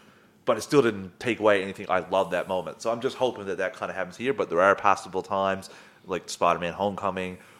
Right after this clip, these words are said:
and others, where moments are taken from me that really I wish they weren't taken from me just because they're given away in trailers.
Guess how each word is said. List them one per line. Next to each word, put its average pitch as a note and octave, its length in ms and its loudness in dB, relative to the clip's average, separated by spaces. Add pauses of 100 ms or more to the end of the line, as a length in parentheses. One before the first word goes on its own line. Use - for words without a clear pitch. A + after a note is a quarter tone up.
(300)
and E2+ 160 -4
others, F#2 440 -2
where F2 260 -4 (160)
moments A2 320 0
are F#2+ 60 -6
taken G2 340 -4
from F#2 140 -4
me F2 140 -4
that E2 200 -4
really G2 360 -2
I F#2 160 -2 (220)
wish A2 300 -4
they F#2 120 -6
weren't G2 260 -4
taken G#2 280 -4
from D#2+ 160 -10
me D#2 120 -12
just - 180 -12
because F2 120 -10
they're E2+ 100 -12
given F2+ 240 -8
away E2+ 260 -2
in D#2+ 60 -12
trailers. F2+ 560 -2